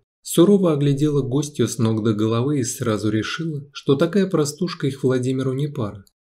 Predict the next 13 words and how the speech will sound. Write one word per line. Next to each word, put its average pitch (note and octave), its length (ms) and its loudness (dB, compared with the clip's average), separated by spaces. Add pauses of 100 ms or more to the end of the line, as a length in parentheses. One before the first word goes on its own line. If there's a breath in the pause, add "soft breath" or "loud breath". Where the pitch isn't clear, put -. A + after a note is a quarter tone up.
(340)
Сидя F#3+ 380 2
на C#3+ 180 2
кухне, C#3+ 400 0
она A#2+ 220 2
расспрашивала A#2 720 0
девушку, C#3+ 800 -2
с - 100 -12
каждой A2+ 360 2
минутой A2+ 520 -2
убеждаясь A#2 600 0
в A#2 60 -4
растущей A#2+ 520 -4
неприязни. A#2+ 760 -2